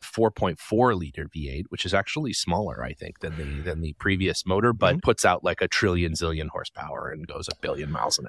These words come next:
Speaker 1: hour. And, you know.
Speaker 2: It's interesting to me that, that both Land Rover and its competitor, I-,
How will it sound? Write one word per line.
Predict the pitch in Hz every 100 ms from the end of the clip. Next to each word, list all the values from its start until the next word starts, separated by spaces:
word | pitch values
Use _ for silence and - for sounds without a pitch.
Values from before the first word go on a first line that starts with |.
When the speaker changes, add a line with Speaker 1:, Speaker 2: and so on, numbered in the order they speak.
| -
Speaker 1:
hour. | 85 82 -
And, | - _ _
you | 92
know. | 80
Speaker 2:
It's | 135 -
interesting | 170 330 - 131 120
to | 110
me | 113 110
that, | 110 104
that | 110 104 -
both | 117 127 -
Land | 123 117 117
Rover | 110 104 104 101 110
and | 120 135 131 123 117 - -
its | 135 -
competitor, | - 113 - 120 107 101
I-, | -